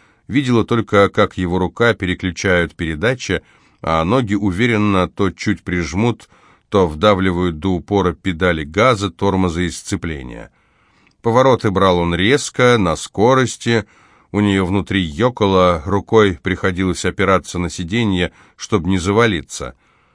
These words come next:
За неудобства эти он не извинялся. Они посидели за чашкой чая, но не в деревне Гранчестер,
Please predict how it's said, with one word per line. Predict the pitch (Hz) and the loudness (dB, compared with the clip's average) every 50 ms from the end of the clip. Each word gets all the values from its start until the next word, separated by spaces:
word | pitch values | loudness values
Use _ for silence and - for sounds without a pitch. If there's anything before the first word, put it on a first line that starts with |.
| _ _ _ _ _ _ - | _ _ _ _ _ _ -8
За | 95 85 104 113 110 | -2 2 2 4 4
неудобства | 107 110 117 123 117 113 151 143 117 - - - 113 120 - | 4 2 2 2 2 2 2 0 0 -2 -6 -2 -2 0 0
эти | 123 131 120 - - 117 113 - | 0 -2 -2 -2 -2 -4 -4 -2
он | 113 120 120 117 113 | 0 0 0 2 2
не | 113 117 113 | 2 2 0
извинялся. | 98 95 117 139 139 131 110 82 69 65 - - 65 58 - _ _ _ _ _ _ _ _ _ _ _ _ _ _ _ _ _ - | 0 0 -2 -2 0 0 -2 -2 -4 -6 -8 -12 -14 -16 -18 _ _ _ _ _ _ _ _ _ _ _ _ _ _ _ _ _ -6
Они | - 135 156 180 185 | -4 -2 0 0 0
посидели | 175 - 113 - 127 120 113 127 123 110 104 | -2 -2 -4 -2 -2 0 0 2 2 4 4
за | 95 85 98 95 95 90 | 2 4 4 2 2 2
чашкой | - - - 113 101 - - - - 98 87 80 - | 0 0 2 2 2 0 -2 -4 -4 -4 -4 -4 -6
чая, | - - - 123 135 135 131 127 120 113 | -8 -4 0 0 2 2 2 2 2 2
но | 104 101 107 107 104 104 104 | 0 2 2 2 2 2 2
не | 104 101 101 95 | 2 0 0 0
в | 90 | -2
деревне | 90 110 110 107 98 87 85 90 87 87 | -2 0 2 2 2 2 0 0 -2 -2
Гранчестер, | 82 85 95 104 110 110 107 98 - - - - - - 95 82 | -2 -2 0 0 2 2 0 -2 -4 -8 -12 -8 -4 -2 -2 -2